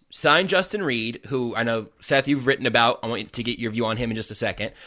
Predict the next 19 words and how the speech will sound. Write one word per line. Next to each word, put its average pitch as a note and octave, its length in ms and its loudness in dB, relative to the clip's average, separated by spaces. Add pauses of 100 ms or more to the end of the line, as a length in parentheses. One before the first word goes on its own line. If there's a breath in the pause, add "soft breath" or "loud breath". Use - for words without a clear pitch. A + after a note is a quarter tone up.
(240 loud breath)
Um, A#2 360 4
but D3 200 4
also F3 540 6
then B2+ 420 2
the, C3+ 160 4
the C3+ 180 0
report D3 680 0
following C3+ 440 2
that, C3+ 280 4
Nate, A2 200 -4
you G#2 100 -6
were G2+ 100 -4
in G2 60 -6
on G2 100 -8
this G2 140 -8
obviously G2 340 -6
very F#2+ 220 -2
early F#2 200 -4
on, C3 260 0